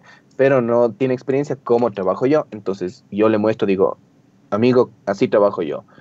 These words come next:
para que no nos crucemos, para que ese rato no me estés preguntando y para que se vea, lógicamente, lo más profesional posible cómo trabajas con tu equipo, o sea, que no estorbes y no te, ese rato que no, los clientes no se den cuenta que acabas de contratar a un segundo camarógrafo uno o dos días antes, por poco.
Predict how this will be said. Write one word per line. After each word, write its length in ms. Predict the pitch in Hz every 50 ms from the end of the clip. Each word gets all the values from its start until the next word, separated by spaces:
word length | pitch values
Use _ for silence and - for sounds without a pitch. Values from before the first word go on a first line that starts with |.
| _ _ _ -
para 280 | - 98 95 95 98
que 100 | - 107
no 100 | 110 120
nos 140 | 120 107 -
crucemos, 520 | - 127 127 131 165 151 143 143 139 135
para 220 | 135 - 98 90 95
que 120 | - -
ese 160 | 92 - 101
rato 220 | 98 107 104 - 104
no 100 | 101 98
me 60 | 98
estés 180 | 98 - 98 -
preguntando 580 | 117 117 120 127 131 139 143 139 139 139 127
y 140 | - 135 147
para 300 | - - 135 120 117 110
que 120 | - -
se 140 | 98 - 101
vea, 300 | 104 113 113 110 104 104 - - - _ _ _ _
lógicamente, 640 | - 117 117 - - - 117 107 113 113 110 110 101
lo 100 | 95 90
más 180 | 92 107 110 -
profesional 600 | - 110 101 98 107 101 - 120 120 123 123 120
posible 420 | - 110 - - 127 120 117 107
cómo 220 | - - 107 101 98
trabajas 420 | - 101 98 104 104 - 95 98
con 240 | - - 80 82 95
tu 160 | - 90 85
equipo, 340 | 95 98 - 123 110 - -
o 20 |
sea, 180 | - - 73 -
que 120 | - -
no 100 | 76 82
estorbes 500 | 98 - - 131 123 120 113 113 110 101
y 60 | 101
no 120 | 92 92 92
te, 140 | - - 85
ese 260 | - - 101 - 95
rato 300 | 92 98 98 98 98 95
que 120 | - 92
no, 240 | 98 104 104 101 98 - - - - _ -
los 140 | 117 104 -
clientes 360 | - 120 123 123 120 123 110
no 100 | 113 117
se 120 | - 127
den 140 | 117 117 120
cuenta 300 | 120 147 147 143 143 120
que 100 | - -
acabas 320 | 98 98 - 117 107 101 95
de 80 | 92
contratar 500 | - - 101 101 110 107 - 123 113 110
a 60 | 107
un 100 | 92 90
segundo 320 | 98 - 104 107 104 101 98
camarógrafo 800 | - 98 98 104 104 110 107 101 101 101 - 87 82 78 - -
uno 280 | - 98 107 101 95 87
o 40 | 90
dos 140 | 92 98
días 200 | 98 92 90 92
antes, 300 | 95 80 80 - - -
por 180 | - - - -
poco. 240 | - - - _